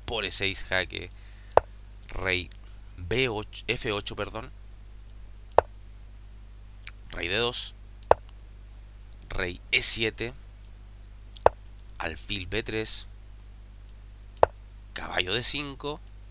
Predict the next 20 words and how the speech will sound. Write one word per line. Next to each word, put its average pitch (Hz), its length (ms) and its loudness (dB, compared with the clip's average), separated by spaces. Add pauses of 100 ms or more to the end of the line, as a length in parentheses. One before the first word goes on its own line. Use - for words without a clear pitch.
(440)
caballo 87 400 0
E 131 40 6
dos. 127 320 2 (120)
Las 92 140 -8
negras 107 300 -2 (180)
quieren 104 260 0
intentar 104 640 -2 (1600)
coronar 117 380 6
el 107 120 6
peón 107 300 0
de 101 140 6
A 117 280 6
o, 104 100 0
en 113 80 -2
su 123 160 -2
defecto, 117 680 -2
desviar 107 520 0
todas 131 400 6
las 107 140 2
piezas - 580 2